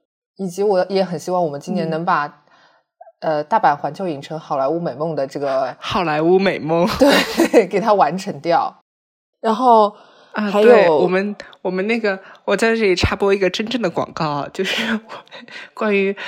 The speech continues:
Speaker 2: U S J，就是那个大阪环球影城，我们在聊旅行的遗憾的那一期，
Speaker 1: 嗯。
Speaker 2: <laughs> 就详细地讲述了为什么好莱坞美梦成为了一个遗憾啊。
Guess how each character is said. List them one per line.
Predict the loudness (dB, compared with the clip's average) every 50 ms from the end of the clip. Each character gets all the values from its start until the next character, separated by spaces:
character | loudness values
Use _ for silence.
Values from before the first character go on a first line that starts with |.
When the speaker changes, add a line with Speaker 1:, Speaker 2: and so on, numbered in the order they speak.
| -12 -12 -14 _ _ -12 -4
Speaker 2:
U | 0 2 2
S | 2 0 -2 -4
J， | -2 -2 0 -2
就 | -2 -2 -2 -2 0
是 | 2 2 2 2
那 | 4 2 2
个 | 0 0
大 | 0 0
阪 | 0 0 -2 -2
环 | -2 -4 -4
球 | -2 -2 0
影 | 0 -2 -2
城， | -6 -8 -8 -8 -6
我 | -6 -6
们 | -6 -6 -8
在 | -6 -4 -4 -2 -4 -4 -6 -10 -16 -20 -20 -20 -20 -20 _ -6 -2
聊 | 0 0 2 0 0
旅 | 0 0 -2
行 | -2 -2 -4 -2
的 | -2 -2
遗 | -2 -2 -4 -4
憾 | -4 -4 -4 -2
的 | -4 -4
那 | -2 -2
一 | -4 -4 -4
期， | -6 -8 -12 -12 -6 -4 -2 -2 0 -2 -2 -4 -4
Speaker 1:
嗯。 | -4 -4 -2 -2 -2 -4 -6 -6 -8 -8 -10 -10 -12 -16
Speaker 2:
<laughs> | -12
就 | -4 0 0 0
详 | 0 0 -6 -6 -6 -6 -6 -6
细 | -6 -4 -2
地 | 0 0 0 0
讲 | -2 -4 -6
述 | -6 -4 -2
了 | -2 0
为 | 0 0
什 | 0 -2 -2 -4
么 | -4 -4 -4 -6 -8 -12 -18 -18 -18 -18 -18
好 | -12 -6 -4
莱 | -4 -2 -2 -2
坞 | -2
美 | -2 -4 -4
梦 | -4 -4 -4 -6
成 | -6 -10 -10 -10 -8
为 | -6
了 | -6
一 | -4
个 | -4 -4
遗 | -4 -4 -6 -8
憾 | -10 -10 -8 -8 -10 -12 -12 -10
啊。 | -10 -10 -10